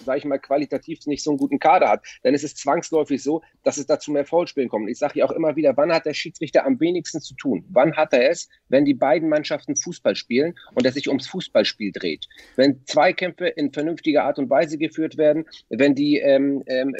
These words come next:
wenn die beiden Mannschaften taktisch gut ausgerichtet sind und es ausschließlich darum geht, Fußball zu spielen. Wenn keiner simuliert, wenn keiner den Schiedsrichter anmacht, wenn es nur darum geht, den Ball vorne irgendwann ins Tor zu schießen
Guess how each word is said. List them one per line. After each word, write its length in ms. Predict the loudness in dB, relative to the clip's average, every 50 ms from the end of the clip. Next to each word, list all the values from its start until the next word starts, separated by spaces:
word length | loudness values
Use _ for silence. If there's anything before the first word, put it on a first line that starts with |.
| -4 0
wenn 140 | 2 4 6
die 120 | 6 4
beiden 420 | 4 2 2 4 4 4 4 4 2
Mannschaften 380 | 2 2 2 0 -2 -2 -2
taktisch 280 | -4 -4 -4 -4 -6 -6
gut 160 | -6 -4 0
ausgerichtet 540 | 2 0 0 0 -2 -4 -6 -6 -6 -6 -4
sind 140 | -4 -4 0
und 100 | 0 0
es 120 | 0 0 -4 _ 0
ausschließlich 540 | 2 4 4 4 2 -2 -10 -10 -8 -2
darum 260 | -2 0 0 0 -2 -2
geht, 180 | -4 -6 -6
Fußball 300 | -8 -14 -6 0 0 0
zu 140 | 0 -2 -10
spielen. 320 | -10 _ -10 -10 -10 -10 _ -20 -12 -4
Wenn 140 | -2 -2 0
keiner 300 | 2 2 2 2 2 2
simuliert, 580 | 2 2 0 2 0 0 2 2 2 2 0 -2 -8 -12 _
wenn 140 | -2 -2 -2
keiner 240 | 0 0 0 0 0
den 100 | -2 -4
Schiedsrichter 500 | -8 -10 -12 -12 -12 -10 -6 -4 -4 -2
anmacht, 280 | -2 -2 -2 -4 -4 -4
wenn 80 | -6
es 120 | -6 -4 -4
nur 200 | -4 -2 0 2
darum 260 | 2 2 2 2 0
geht, 180 | 0 0 0
den 140 | 0 0 4
Ball 180 | 4 4 4 2
vorne 340 | 0 0 0 0 2 2 0
irgendwann 320 | 0 -2 0 0 0 -2
ins 120 | -4 -8 -6
Tor 180 | -6 -6 -6
zu 100 | -4 -4
schießen 380 | -4 -2 -2 -2 -2 -2 -6